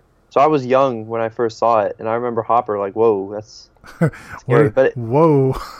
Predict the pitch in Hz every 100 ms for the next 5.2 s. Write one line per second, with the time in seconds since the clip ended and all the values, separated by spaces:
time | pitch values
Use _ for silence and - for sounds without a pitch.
0 | - _ _ _ - 135 143 120 120 143
1 | 139 110 110 107 107 110 117 117 120 113
2 | - - - _ _ 123 131 120 113 104
3 | 104 _ _ - 110 101 113 - 147 -
4 | 175 _ _ 117 120 131 147 113 - 147
5 | 120 110